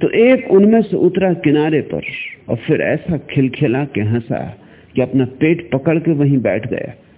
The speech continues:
दूसरे ने पूछा, "बात क्या?" उसने कहा कि "तुम भी आ जाओ, बात बताने की नहीं, जानने की।" वे भी उतर के आए। जो उतरा वही हंसा, जो उतरा उसी ने अपना पेट पकड़ लिया और लोटपोट होने लगा।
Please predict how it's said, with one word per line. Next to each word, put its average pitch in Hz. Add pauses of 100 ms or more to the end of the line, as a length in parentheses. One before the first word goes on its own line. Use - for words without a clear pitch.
(440)
दूसरे 180
ने 226
पूछा, 226
"बात 180
क्या?" 180
उसने 180
कहा 175
कि 147
"तुम 170
भी 160
आ 104
जाओ, - (380)
बात 147
बताने 143
की 170
नहीं, 139
जानने 135
की।" - (1600)
वे 180
भी 254
उतर 208
के 165
आए। 160
जो 160
उतरा 202
वही 208
हंसा, 143 (240)
जो 190
उतरा 190
उसी 196
ने 196
अपना 175
पेट 170
पकड़ 131
लिया 98
और 127
लोटपोट 165
होने 107
लगा। 92